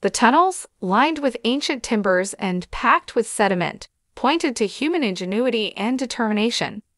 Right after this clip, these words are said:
Whoever built them had a purpose, and it was up to the Laginas to decipher it.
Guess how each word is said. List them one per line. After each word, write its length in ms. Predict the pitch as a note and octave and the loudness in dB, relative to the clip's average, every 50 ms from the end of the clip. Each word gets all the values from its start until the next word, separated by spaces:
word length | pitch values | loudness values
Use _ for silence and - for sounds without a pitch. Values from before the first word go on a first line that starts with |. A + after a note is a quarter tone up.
| _ _ _ _ _ _ _ _ _ | _ _ _ _ _ _ _ _ _
Whoever 420 | - - A#3+ D#4 F#4 G#4 - F4+ C4+ | 0 2 6 6 6 6 4 2 2
built 320 | A3 - A#3+ D4 D4 - | 4 4 2 2 2 0
them 180 | C#4+ A#3+ G#3+ G3+ | 0 0 0 0
had 180 | F#3 F#3 E3+ | 0 0 0
a 60 | E3+ | -2
purpose, 640 | D#3 - - F#3+ E3+ - F3+ D#3+ D#3 F#3 - - - - _ | -2 0 0 0 0 2 -2 -4 -4 -6 -8 -10 -12 -10 _
and 200 | - G3 F#3 F3+ | -4 -2 -2 -2
it 80 | F3+ E3 | -2 -2
was 160 | E3+ E3+ D#3+ | -2 -2 -2
up 240 | E3+ F3+ B3 - - | -2 -2 -2 -4 -6
to 100 | - C#4 | -4 -2
the 120 | C4+ C4 | 0 2
Laginas 680 | A#3 G3+ F3+ F3 F3 - F3+ F3+ E3+ E3 E3+ F3 - - | 4 4 2 2 0 -2 -4 -6 -4 -6 -6 -8 -10 -10
to 140 | - - G3+ | -8 -8 -6
decipher 560 | F3+ G3 F3+ - - D4 E4+ F4 - - E3+ | -6 -6 -8 -2 0 0 0 0 0 0 0
it. 240 | C#3+ C3 - - - | 0 -2 -6 -12 -20